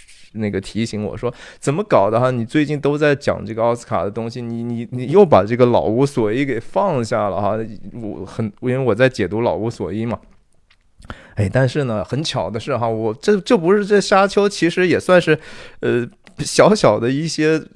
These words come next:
老无所依的影子嘛，对吧？至少那两，两，两大很重要的男演员，这个演鲁·艾伦的 Josh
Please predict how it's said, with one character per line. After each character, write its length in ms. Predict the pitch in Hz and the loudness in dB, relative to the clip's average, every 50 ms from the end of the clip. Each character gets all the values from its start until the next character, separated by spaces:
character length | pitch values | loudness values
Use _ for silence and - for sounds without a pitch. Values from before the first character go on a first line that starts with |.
| - | -10
老 160 | - 127 113 110 | -2 0 0 0
无 140 | 131 160 | 0 -2
所 200 | 170 - 156 127 | -2 0 2 2
依 120 | 139 165 175 | 2 2 4
的 100 | 190 208 | 4 4
影 320 | 170 131 117 104 95 92 | 4 4 0 0 0 -4
子 140 | 95 113 120 | -4 -4 -4
嘛， 160 | 120 123 123 | -2 -2 -2
对 100 | 123 143 | -2 -2
吧？ 140 | 131 131 131 | -2 -2 -2
至 160 | 131 - 147 | -2 -4 -8
少 180 | 143 - 113 127 | -4 -2 -2 -2
那 140 | 127 139 147 | -2 -2 -2
两， 280 | 139 127 110 98 104 110 101 107 | 0 0 0 0 -2 -4 -4 -2
两， 260 | 113 113 98 98 98 98 | 0 0 0 0 -2 -6
两 280 | 95 110 110 95 107 113 | -4 -2 -2 -2 0 0
大 300 | 139 147 143 123 120 117 - - - - - - - - _ | 0 2 2 0 -2 -4 -8 -18 -20 -20 -20 -20 -20 -20 _
很 220 | _ - - 113 101 | _ -6 -4 -4 -4
重 200 | 101 - 165 151 | -2 -2 0 2
要 120 | 147 147 143 | 2 2 2
的 100 | 127 120 | 2 0
男 240 | 110 101 101 120 143 | 0 0 0 2 2
演 180 | 135 117 101 | 0 0 -2
员， 260 | 95 85 95 92 104 | -2 -4 -4 -4 -4
这 120 | 113 131 120 | -6 -8 -8
个 420 | 113 113 110 107 110 107 98 - - - - - - 90 107 | -6 -6 -4 -2 -2 -4 -4 -8 -10 -14 -20 -16 -14 -12 -8
演 300 | 117 110 110 110 127 139 | 0 2 4 6 6 4
鲁· 200 | 123 120 107 110 | 4 2 2 4
艾 160 | 113 120 147 143 | 6 8 8 8
伦 180 | 135 120 107 | 6 4 2
的 100 | 104 107 104 | 0 -2 -2
Josh 340 | - 120 120 127 131 - | -2 0 0 0 0 -2